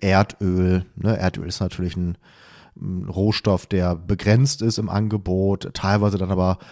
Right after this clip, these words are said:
äh, wird das Angebot dann erhöht, indem halt Fracking dazukommt und so weiter, neue Technologien.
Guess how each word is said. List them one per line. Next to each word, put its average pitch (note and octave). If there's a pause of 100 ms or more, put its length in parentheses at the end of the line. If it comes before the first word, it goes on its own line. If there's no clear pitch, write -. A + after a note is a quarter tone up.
(160)
äh, F2+
wird F#2
das E2
Angebot F#2+
dann F#2
erhöht, A2+
indem G2
halt F#2
Fracking -
dazukommt F#2
und F#2
so F2
weiter, F2+
neue F2+
Technologien. A2